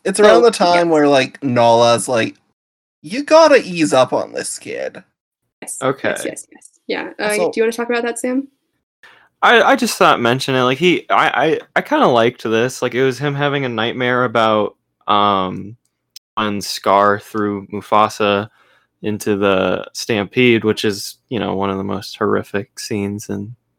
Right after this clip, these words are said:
Speaker 3: the original Lion King. Um, and they kinda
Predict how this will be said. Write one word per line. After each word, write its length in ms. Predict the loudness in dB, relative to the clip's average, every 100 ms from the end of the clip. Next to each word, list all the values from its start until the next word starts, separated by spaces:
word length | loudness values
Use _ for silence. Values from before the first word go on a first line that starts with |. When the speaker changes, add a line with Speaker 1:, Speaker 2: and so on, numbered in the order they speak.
| _ _ _
Speaker 3:
the 80 | -6
original 400 | -4 -2 -2 -2
Lion 280 | -2 -4 -4
King. 340 | -4 -4 -6 -12 _ _ _ _ -2
Um, 720 | 2 4 2 0 -4 -10 -16 _ _ -4
and 520 | 0 0 0 -2 -6
they 200 | -4 -4
kinda 560 | -2 -2 0 0 0